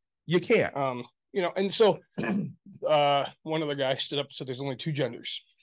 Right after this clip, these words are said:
Speaker 2: I want to be clear about this. Here's how we describe genders. X X and X Y.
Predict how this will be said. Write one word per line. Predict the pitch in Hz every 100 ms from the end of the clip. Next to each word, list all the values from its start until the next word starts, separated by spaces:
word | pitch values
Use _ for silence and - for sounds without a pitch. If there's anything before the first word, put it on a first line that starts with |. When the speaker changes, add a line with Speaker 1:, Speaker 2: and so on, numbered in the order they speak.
| _ _ 160
Speaker 2:
I |
want | 147
to |
be | 135
clear | - 165
about | 127
this. | - - - _ _ _ _ _ _ _ _ _ _ _ _ _ _ _ _ _ _ _ _ _
Here's | 190 202
how | 202
we | 170
describe | 160 175 156
genders. | 180 151 - - _ _ _ _ _ _ _ _ _ _ _ _
X | 175 175
X | 208 - - - _ _ _ -
and | 151
X | 151 -
Y. | 147 127